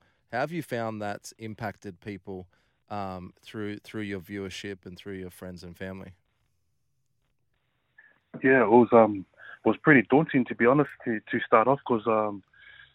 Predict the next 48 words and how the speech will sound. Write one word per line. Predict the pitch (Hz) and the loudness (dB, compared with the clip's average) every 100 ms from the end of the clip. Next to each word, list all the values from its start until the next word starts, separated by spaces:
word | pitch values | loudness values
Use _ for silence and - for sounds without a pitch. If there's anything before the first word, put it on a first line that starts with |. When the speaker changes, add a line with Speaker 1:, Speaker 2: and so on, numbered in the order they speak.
| _ | _
Speaker 2:
to | 110 | -4
be | |
honest, | 123 - | -4 -2
we | 117 | -4
had | 107 | -2
no | 110 117 | -2 -4
experience | 104 - 117 117 107 | -6 -6 -4 -4 -4
whatsoever | 107 - 113 120 113 | -6 -4 -4 -2 -4
in, | 107 | -6
um, | 104 104 101 98 _ - | -8 -10 -10 -14 _ -8
you | 107 | -6
know, | 98 | -6
the | |
podcast. | - 123 - 117 104 _ _ _ - - - - | 2 2 2 -2 -2 _ _ _ -20 -20 -20 -8
But | 95 | -2
one | 117 120 | 0 -2
thing | - 113 | -4 -4
we | 104 | -4
did | 107 127 | -4 -4
know | 113 110 | -2 -2
was | 104 98 - | -4 -6 -6
when | 107 101 | -6 -6
we | 104 | -4
did | 131 113 | -4 -6
speak | - 120 110 | -8 -8 -4
about | 92 104 | -2 0
it | 101 | -2
was, | 92 104 | -4 -2
hey, | 113 | -2
we're | 98 107 | -2 -4
just, | 104 - _ - | -4 -6 _ -2
this | 117 | -2
is | 101 | -2
just | 98 | -6
gonna | - 98 | -2 -2
be | 90 | 0
another | 101 104 98 | 0 0 -4
Connect | - 110 - | -4 -4 -4
session. | - - 104 95 _ - - - _ | -6 -6 -10 -12 _ -20 -20 -20 _
You | 98 | -4
know, | 95 | 0
we're | 101 | 0
just | 92 | -2
gonna | - 98 | -2 -2
be | 87 95 | 0 -2
real. | 90 110 117 110 - | 4 6 4 -2 -2
Um, | 101 98 95 - - - - - - _ | -2 0 -6 -12 -18 -18 -18 -20 -20 _
the | _ | _